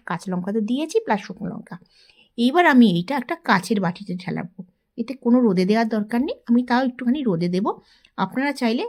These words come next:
রোদে না দিয়েও কিন্তু এই আচারটা তৈরি হয়ে যাবে, দুদিন রাখবেন। আমি এখানে একটা বড় সাইজের লেবুকে হাফ করে নিয়েছি, হাফ লেবুটা দিয়ে দেবো। আপনারা চাইলে পুরো লেবু দিতে পারেন, আবার বিনা লেবুতেও বানাতে পারেন। যেহেতু আমলা টক, আর লেবুটা দিলেও কিন্তু খেতে বেশ ভালো লাগে।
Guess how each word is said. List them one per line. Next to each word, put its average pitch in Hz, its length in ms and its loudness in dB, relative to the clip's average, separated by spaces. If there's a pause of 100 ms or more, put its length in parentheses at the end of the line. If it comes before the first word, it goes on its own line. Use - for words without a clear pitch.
রোদে 214 280 2
না 175 260 4
দিয়েও 202 220 2
কিন্তু 349 160 -2
এই 294 80 0
আচারটা 202 280 -8
তৈরি 175 300 2
হয়ে 170 180 -2
যাবে, 165 180 0
দুদিন 196 380 0
রাখবেন। - 360 -6 (400)
আমি 262 240 2
এখানে 330 320 -2
একটা 233 360 2
বড় 185 320 2
সাইজের 247 320 -4
লেবুকে 208 360 0
হাফ 214 340 2
করে 214 200 0
নিয়েছি, 170 320 -2 (480)
হাফ - 320 6
লেবুটা 202 360 2
দিয়ে 180 220 -2
দেবো। 175 260 -8 (360)
আপনারা 294 400 2
চাইলে 247 400 0 (220)
পুরো 254 140 4
লেবু 202 240 6
দিতে 208 240 2
পারেন, 277 240 2 (120)
আবার 240 180 2
বিনা 214 380 0
লেবুতেও 196 440 2
বানাতে 170 280 -8
পারেন। 180 240 -10
যেহেতু 226 220 -4
আমলা 185 580 0 (480)
টক, 175 280 4 (200)
আর 220 100 0
লেবুটা 202 360 0
দিলেও 240 220 -2
কিন্তু 339 180 -6
খেতে 233 220 -6
বেশ 220 220 -6
ভালো 151 180 -8
লাগে। 156 180 -10